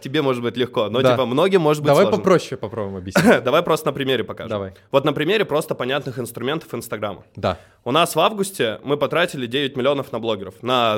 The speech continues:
Speaker 1: в одной только школе, на Андрюху Котика. Мы привлекли в районе восьмидесяти-девяноста тысяч новой аудитории в Instagram.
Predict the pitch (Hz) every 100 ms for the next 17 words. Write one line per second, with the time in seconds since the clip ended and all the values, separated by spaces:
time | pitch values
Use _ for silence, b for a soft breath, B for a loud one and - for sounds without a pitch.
0 | 113 113 127 139 - 123 - 196 196 123
1 | 113 127 147 147 - - - _ b b
2 | b 180 190 160 156 175 220 160 151 156
3 | 131 - 175 165 - 117 123 135 147 131
4 | 156 175 - 139 131 117 113 110 139 127
5 | 117 - 104 92